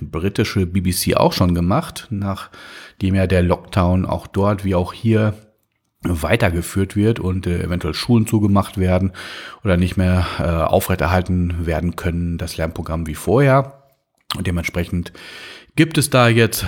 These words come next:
neue Möglichkeiten. Der Bildungskanal von A R D, der heißt A R D Alpha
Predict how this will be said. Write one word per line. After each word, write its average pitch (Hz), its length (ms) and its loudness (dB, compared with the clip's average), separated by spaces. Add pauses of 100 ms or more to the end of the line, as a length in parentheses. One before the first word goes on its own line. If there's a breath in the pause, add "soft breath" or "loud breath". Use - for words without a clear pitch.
neue 107 280 2
Möglichkeiten. 107 800 0
Der 90 120 0
Bildungskanal 95 680 0
von 82 160 -2
A 82 160 2
R 87 60 2
D, 92 160 0
der 85 120 0
heißt 82 260 -4
A 82 120 -4
R 82 60 -4
D 80 180 -4
Alpha 135 640 0